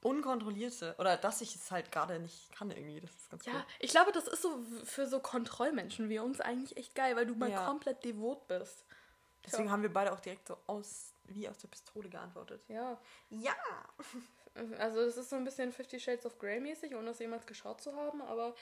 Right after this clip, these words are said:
Speaker 2: hat was so. Ich mein, ich bin auch gerne selbst aktiv, aber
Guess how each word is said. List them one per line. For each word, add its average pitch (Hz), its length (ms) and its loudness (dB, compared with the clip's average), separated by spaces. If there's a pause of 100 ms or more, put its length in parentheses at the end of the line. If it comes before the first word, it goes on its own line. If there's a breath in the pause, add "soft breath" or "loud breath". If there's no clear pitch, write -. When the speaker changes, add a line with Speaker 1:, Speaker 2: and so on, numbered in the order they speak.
(460 loud breath)
Speaker 2:
hat 330 240 -4
was 202 280 0
so. 214 240 -4 (240 loud breath)
Ich 226 120 -10
mein, 247 200 6 (280 loud breath)
ich 233 160 -2
bin 269 140 6
auch 311 220 2
gerne 240 260 6
selbst 208 320 2
aktiv, 311 460 0
aber 226 800 2